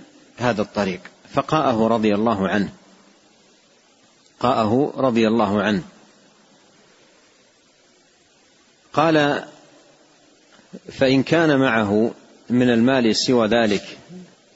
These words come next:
مما هو خارج عن تلك الأموال فاختلط،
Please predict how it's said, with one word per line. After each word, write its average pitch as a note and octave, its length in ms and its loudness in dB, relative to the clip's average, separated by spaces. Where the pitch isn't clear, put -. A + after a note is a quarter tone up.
مما A#2 280 2
هو A2 180 0
خارج B2 480 0
عن G2 260 0
تلك A#2+ 240 -4
الأموال G#2+ 500 0
فاختلط، A2 720 -2